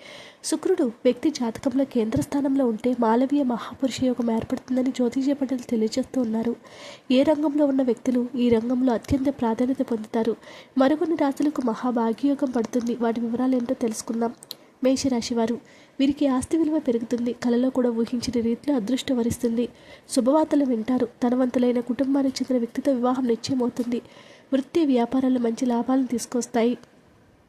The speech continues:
మిథున రాశి వారు, మిథున రాశి వారికి ఉన్నత స్థాయి వ్యక్తులతో పరిచయాలు ఏర్పడతాయి. ఆదాయం రోజు రోజుకు పెరగడంతో పాటు ఆకస్మిక ధనలాభాలు కలిగే అవకాశం ఉంది.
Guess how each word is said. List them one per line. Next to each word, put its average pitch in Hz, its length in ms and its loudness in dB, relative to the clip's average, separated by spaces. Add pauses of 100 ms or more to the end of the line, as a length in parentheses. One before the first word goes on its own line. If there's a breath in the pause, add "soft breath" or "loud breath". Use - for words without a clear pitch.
(840)
మిథున 254 260 0
రాశి 240 260 -2
వారు, 240 280 2 (840 loud breath)
మిథున 320 240 2
రాశి 302 240 2
వారికి 254 300 0
ఉన్నత 254 280 0
స్థాయి 277 260 2
వ్యక్తులతో 247 420 0
పరిచయాలు 254 420 0
ఏర్పడతాయి. 233 600 0
ఆదాయం 240 420 2
రోజు 226 220 0
రోజుకు 277 280 0
పెరగడంతో 247 520 -2
పాటు 240 280 -2
ఆకస్మిక 262 600 0
ధనలాభాలు 254 520 0
కలిగే 262 260 -2
అవకాశం 240 460 -2
ఉంది. 226 220 -2